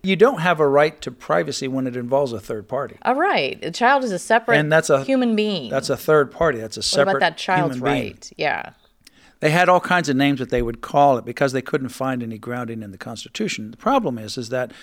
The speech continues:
Speaker 1: from nineteen seventy-three until twenty twenty-two, law school students in every law school, they had to read Roe vers-, versus Wade. And after ninety-two, they had to also read Planned Parenthood versus Casey. So they grow up with the idea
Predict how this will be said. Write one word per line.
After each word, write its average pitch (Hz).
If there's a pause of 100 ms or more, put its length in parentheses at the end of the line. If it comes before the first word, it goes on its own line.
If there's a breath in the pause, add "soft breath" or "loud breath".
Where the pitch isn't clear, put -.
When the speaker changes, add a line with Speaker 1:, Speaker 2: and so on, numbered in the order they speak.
(500 loud breath)
Speaker 1:
from 147
nineteen 156
seventy-three 131
until 113 (140)
twenty 127
twenty-two, - (1300)
law 139
school 139
students 113 (300)
in 120
every 156
law 127
school, 123 (540 soft breath)
they 170
had 139
to 131
read 123
Roe 120
vers-, 143 (120)
versus 131
Wade. 202
And 113
after 139
ninety-two, 156
they 120
had 131
to -
also 120
read 117
Planned 113
Parenthood 127
versus 127
Casey. - (520 soft breath)
So 160
they 143
grow 160
up 233
with 156
the 127
idea 117